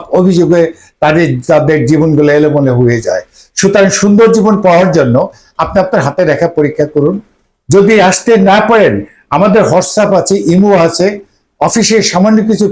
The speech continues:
ফিস দিয়ে আপনারা আপনার হাতে রেখার ফলাফল জেনে নিন, তারপরে রত্নপাথর ধারণ করুন। মনে রাখবেন, রত্নপাথর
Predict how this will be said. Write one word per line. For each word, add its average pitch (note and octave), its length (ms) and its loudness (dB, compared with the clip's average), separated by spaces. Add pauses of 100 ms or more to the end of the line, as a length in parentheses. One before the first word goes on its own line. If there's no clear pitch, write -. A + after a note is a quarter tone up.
(100)
ফিস F#3 200 0 (120)
দিয়ে E3+ 220 2 (400)
আপনারা D#3 420 0 (360)
আপনার C#3+ 280 -4
হাতে C#3+ 260 -2
রেখার C#3 320 -2
ফলাফল D3 420 -2
জেনে E3+ 200 0
নিন, G#3 220 0 (360)
তারপরে G#3+ 340 0
রত্নপাথর E3+ 680 0 (100)
ধারণ C3 260 0
করুন। A#2+ 200 -2 (120)
মনে E3+ 140 2
রাখবেন, D3 340 0 (400)
রত্নপাথর E3 600 0